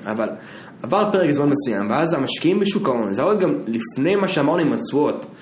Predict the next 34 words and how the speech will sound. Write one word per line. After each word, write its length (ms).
לפני 200
השיפטינג 460
בין 100
הצמיחה 460
ל-, 460
לערך, 480
הם 80
אמרו, 280
"אוקיי, 360
ה-, 40
ה-K 340
P 260
Is 320
פה, 180
הם 100
לא 80
משתפרים, 640
אז 140
אולי 140
הדיסטרפשן 580
הזה 180
הוא 220
לא, 80
הוא 140
לא 100
יקרה", 280
ואז 400
יכול 280
להיות 100
שבכלל 380
עדיף 200
ללכת 240
למקומות 400
אחרים, 500